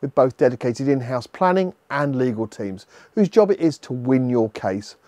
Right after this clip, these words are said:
Both these skill sets are invaluable to produce a robust, compelling case to gain a win. You won't find many organisations in our industry that have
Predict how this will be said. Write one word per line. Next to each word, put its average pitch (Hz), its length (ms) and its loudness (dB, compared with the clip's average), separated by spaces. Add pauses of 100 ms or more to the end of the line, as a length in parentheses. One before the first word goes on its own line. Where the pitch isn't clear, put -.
(340)
Both 208 240 6
these 180 200 -2
skill 160 260 2
sets - 340 0 (120)
are 143 200 0
invaluable 135 680 0
to - 120 -12
produce 120 400 -6
a 127 60 -4
robust, 143 580 2
compelling 131 540 -4
case 127 320 -2 (300)
to 139 80 -4
gain 113 280 2
a 104 80 -2
win. 107 380 -2 (560)
You 165 120 2
won't 196 240 6
find 185 300 0
many 185 320 4
organisations 113 800 0
in 147 80 2
our 143 180 0
industry 120 420 -6
that - 160 -8
have 170 200 -6